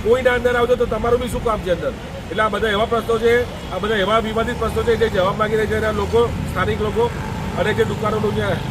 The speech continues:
<coughs> મસ્ત મોટું કૌભાંડ છે, તેની અંદર ઘણા બધાના નામ ખોલી આવ્યા હતા,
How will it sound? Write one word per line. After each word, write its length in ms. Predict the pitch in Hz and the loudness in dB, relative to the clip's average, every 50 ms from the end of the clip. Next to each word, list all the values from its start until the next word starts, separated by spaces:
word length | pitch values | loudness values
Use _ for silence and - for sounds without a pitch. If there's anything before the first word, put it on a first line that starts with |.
| - 165 | -2 -2
<coughs> 340 | - - - - - - - | -2 -2 -2 -2 -2 -2 -2
મસ્ત 160 | 214 220 - | -2 -2 0
મોટું 280 | 220 208 208 - 226 214 | 0 0 0 0 0 0
કૌભાંડ 400 | - 190 190 190 220 226 220 226 | 0 -2 -2 0 0 0 0 0
છે, 120 | 240 208 - - - - - - - - - - - - | 0 0 0 -2 -6 -10 -10 -10 -10 -8 -8 -8 -6 -4
તેની 280 | - 175 190 202 226 226 | -2 -2 -2 0 0 -2
અંદર 260 | 220 214 220 226 226 226 226 214 | -2 0 0 0 0 0 0 0
ઘણા 240 | 147 175 180 202 214 | 2 2 2 4 2
બધાના 280 | 220 226 233 233 226 214 | 2 2 2 2 2 2
નામ 120 | 208 214 214 | 0 0 0
ખોલી 260 | - 208 202 220 220 | -2 -2 0 0 0
આવ્યા 160 | 214 214 226 | 0 0 0
હતા, 220 | 220 233 214 180 | 2 2 2 2